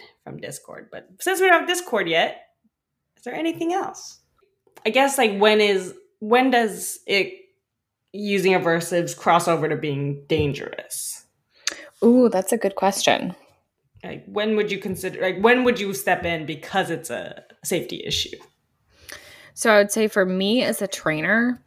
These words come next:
Speaker 2: um, you know, because I will get people that come to me that are currently using,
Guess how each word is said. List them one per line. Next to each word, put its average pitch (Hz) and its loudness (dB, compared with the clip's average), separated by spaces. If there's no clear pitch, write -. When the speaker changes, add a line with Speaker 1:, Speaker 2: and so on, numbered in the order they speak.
Speaker 2:
um, 156 0
you 220 4
know, 165 4
because 180 0
I 185 6
will 180 6
get 170 0
people 175 0
that 156 0
come 165 -2
to 175 -6
me 156 0
that 143 0
are 143 0
currently 156 -2
using, 147 0